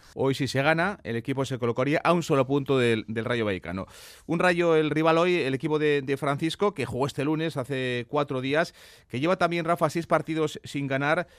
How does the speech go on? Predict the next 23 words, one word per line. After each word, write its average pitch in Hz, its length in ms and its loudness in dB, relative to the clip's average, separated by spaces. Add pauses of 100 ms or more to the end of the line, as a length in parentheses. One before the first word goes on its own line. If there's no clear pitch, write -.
(120)
eh, 120 240 -4
que 139 80 -2
les 127 160 -2
falta 165 300 4
gol. 156 340 0
Y - 120 -8
miramos 143 260 0
una 165 80 2
vez 156 140 0
que 156 220 0
lo 131 180 -6
de 131 80 -2
los 135 120 -2
delanteros, 131 600 -2
y - 140 -12
si, 117 180 -8
por 117 140 -6
ejemplo, 147 200 0
Budimir 139 320 0
ha 143 40 2
hecho 151 120 0
ya 139 160 2
ocho, 165 380 -2